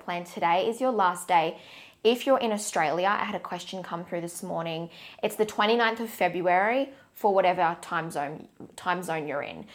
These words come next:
So once it's the end of the month for you, that's the last day for the payment plan.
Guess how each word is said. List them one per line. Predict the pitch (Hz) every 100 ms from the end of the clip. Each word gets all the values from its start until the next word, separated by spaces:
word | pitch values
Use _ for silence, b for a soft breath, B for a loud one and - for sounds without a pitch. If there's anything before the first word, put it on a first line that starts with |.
| B
So | - 185 175 175 -
once | 185 175 175 - -
it's | 175 -
the | 180
end | 180
of | 185
the |
month | 170 175 -
for | 180
you, | 185 247 269 262 -
that's | 170 -
the | -
last | 160 156 -
day | 143
for | 156
the | 156
payment | - - - -
plan. | - 92 -